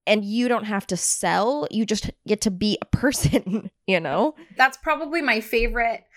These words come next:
Speaker 2: And that might speak to my personality a little bit also, because I just love relationships. I love meeting people. And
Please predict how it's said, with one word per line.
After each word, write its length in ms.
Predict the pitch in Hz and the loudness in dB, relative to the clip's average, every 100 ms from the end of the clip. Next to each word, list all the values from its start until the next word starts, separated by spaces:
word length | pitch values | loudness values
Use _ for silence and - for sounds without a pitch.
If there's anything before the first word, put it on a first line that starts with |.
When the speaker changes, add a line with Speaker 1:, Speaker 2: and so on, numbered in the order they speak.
| - - - - _ _ _ _ | -20 -20 -20 -20 _ _ _ _
Speaker 2:
And 140 | - 302 | -2 2
that 160 | 320 - | 0 0
might 280 | 254 226 220 | -2 0 -2
speak 240 | - 233 | -4 -2
to 80 | 226 | 0
my 380 | 220 190 175 - | 2 2 0 -4
personality 720 | - 254 240 202 185 214 247 247 | -8 -6 -4 -2 0 0 0 0
a 80 | |
little 240 | 247 247 254 | 2 2 0
bit 160 | 262 - | -2 -2
also, 640 | 190 208 - 277 285 - | -4 -4 -4 0 0 -2
because 240 | 208 214 | -6 -4
I 100 | 208 | -2
just 220 | 196 185 185 | -2 -4 -6
love 300 | 185 175 180 | 0 2 2
relationships. 680 | 175 170 180 196 220 214 | 0 -6 -6 -4 -4 -4
I 60 | 185 | -4
love 240 | 180 147 | -4 -6
meeting 260 | 180 175 170 | -6 -4 0
people. 640 | - 269 - 247 240 233 - | 2 2 2 -2 0 -2 -4
And 500 | 190 175 170 170 | -2 -2 -2 -4